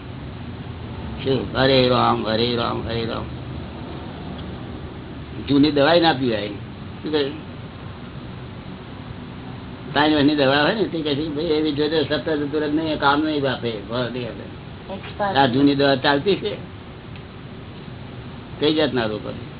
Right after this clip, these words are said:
Speaker 1: કેટલી જૂની દવા?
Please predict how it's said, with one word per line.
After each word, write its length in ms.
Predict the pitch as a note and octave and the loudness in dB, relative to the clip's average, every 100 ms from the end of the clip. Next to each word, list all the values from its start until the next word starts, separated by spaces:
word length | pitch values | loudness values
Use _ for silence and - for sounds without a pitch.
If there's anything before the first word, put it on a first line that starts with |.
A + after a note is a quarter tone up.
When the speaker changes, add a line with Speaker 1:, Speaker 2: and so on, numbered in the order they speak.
| - - - - - - - - - - - - - - - - - - - - - - - - - - - - - - - - - | -14 -14 -12 -12 -12 -12 -12 -12 -14 -12 -12 -12 -14 -14 -14 -12 -14 -14 -12 -12 -12 -12 -12 -12 -12 -12 -12 -12 -12 -12 -12 -12 -4
Speaker 1:
કેટલી 240 | D#3 D#3+ D3 | 0 4 6
જૂની 260 | C#3 C3 | 6 6
દવા? 240 | B2+ B2 | 6 2